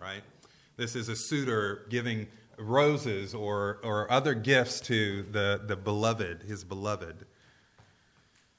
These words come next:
Biblical joy is more akin to that first love, the love of complacence. It's simply taking delight in beholding the object of one's affections.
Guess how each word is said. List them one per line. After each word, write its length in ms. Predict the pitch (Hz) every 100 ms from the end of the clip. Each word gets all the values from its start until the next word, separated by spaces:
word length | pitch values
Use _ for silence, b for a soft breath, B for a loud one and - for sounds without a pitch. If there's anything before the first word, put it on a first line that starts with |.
| b
Biblical 340 | 190 190 156 123
joy 280 | 131 151
is 160 | 135 113
more 160 | 135 127
akin 240 | 147 127
to 80 | 110
that 260 | 107 -
first 280 | - 131 120
love, 200 | 101 87
the 60 | 98
love 200 | 113 113
of 140 | 104
complacence. 640 | 107 92 117 113 - 82 92
It's 120 | -
simply 300 | 160 156 131
taking 420 | - 139 135 127
delight 520 | 110 101 120 123 117
in 200 | 117 110
beholding 920 | 101 90 - 127 135 123 101 87 87 85
the 180 | 95 90
object 460 | 101 107 98 98 98
of 100 | 87
one's 260 | 95 90
affections. 840 | 90 - 113 110 - 78 98 -